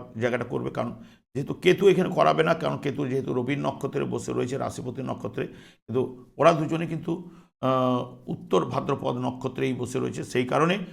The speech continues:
কিছুটা আনলিগ্যাল কথাবার্তা হয়তো বেরিয়ে গেলে আপনারা কিন্তু, আহ, বদনামের ভাগীদার হতে পারেন। কারণ কেতু শুক্র মেয়ে ঘটিত ব্যাপারে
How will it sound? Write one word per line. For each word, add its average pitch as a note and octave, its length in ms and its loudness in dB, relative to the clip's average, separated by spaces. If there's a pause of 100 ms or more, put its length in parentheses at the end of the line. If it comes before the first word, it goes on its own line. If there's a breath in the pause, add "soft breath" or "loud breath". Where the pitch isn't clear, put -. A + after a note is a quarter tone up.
(160 loud breath)
কিছুটা C3+ 240 -2
আনলিগ্যাল B2 420 0
কথাবার্তা B2 460 -2
হয়তো A#2 200 -4
বেরিয়ে A#2+ 320 0
গেলে E3+ 200 0 (160)
আপনারা A2+ 300 -4
কিন্তু, A#2+ 440 -6 (340 loud breath)
আহ, A2 160 -2
বদনামের C3 420 0
ভাগীদার A#2+ 420 0
হতে - 180 -4
পারেন। C#3 240 -2 (260 loud breath)
কারণ B2 220 -2
কেতু C3 240 -2
শুক্র C#3 280 -4
মেয়ে B2+ 240 0
ঘটিত B2 400 -2
ব্যাপারে B2+ 580 4